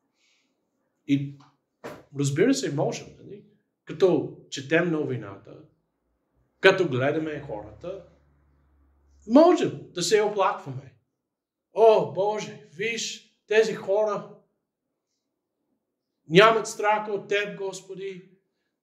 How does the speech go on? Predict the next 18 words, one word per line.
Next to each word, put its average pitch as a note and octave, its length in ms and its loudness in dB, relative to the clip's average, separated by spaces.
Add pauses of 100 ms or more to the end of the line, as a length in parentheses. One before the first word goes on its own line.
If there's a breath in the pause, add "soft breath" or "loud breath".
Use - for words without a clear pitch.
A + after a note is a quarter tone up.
(340)
не G#3 200 6
Те G#3+ 160 2
обичат, G3+ 720 -4 (1160)
не E3 160 -4
Те A3 200 8
познават.“ F#3+ 1040 -2 (4000)
Какво B3 460 6
да G#3 160 -6
прави F3+ 380 -8
с - 260 -18
тези D3 280 -12
хора? G#2 420 -20 (1040)
Всички A#3+ 500 2
са F#3+ 240 -4
корумпирани, G3 1040 -2 (680)
всички A3 480 -4
са E3 340 -2
крадци, G#3+ 880 -4